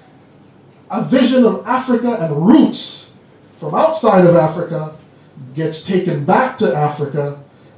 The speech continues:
and a romanticized vision, fantasy Africa, goes back to Africa, and how do Africans use, abuse, or make sense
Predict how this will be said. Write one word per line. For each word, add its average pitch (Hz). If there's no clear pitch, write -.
and 151
a 175
romanticized 180
vision, 139
fantasy 214
Africa, 147
goes 139
back -
to 175
Africa, 151
and 147
how 254
do 233
Africans 180
use, 170
abuse, 151
or 151
make 165
sense 151